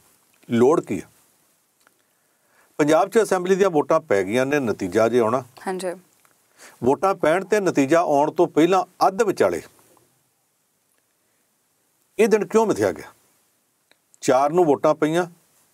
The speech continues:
Speaker 1: ਉੱਨੀ ਦਿਨ ਬਾਅਦ ਤੇਈ ਤਰੀਕ ਨੂੰ ਮੋਰਚਾ ਲੱਗ ਰਿਹਾ, ਤੇਈ ਤੋਂ ਬਾਅਦ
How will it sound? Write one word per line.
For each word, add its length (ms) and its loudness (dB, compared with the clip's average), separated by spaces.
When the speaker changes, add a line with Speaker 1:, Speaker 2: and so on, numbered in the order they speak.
Speaker 1:
ਉੱਨੀ 260 2
ਦਿਨ 180 2
ਬਾਅਦ 460 0
ਤੇਈ 160 2
ਤਰੀਕ 200 0
ਨੂੰ 160 0
ਮੋਰਚਾ 280 0
ਲੱਗ 180 0
ਰਿਹਾ, 240 0
ਤੇਈ 240 4
ਤੋਂ 140 2
ਬਾਅਦ 440 2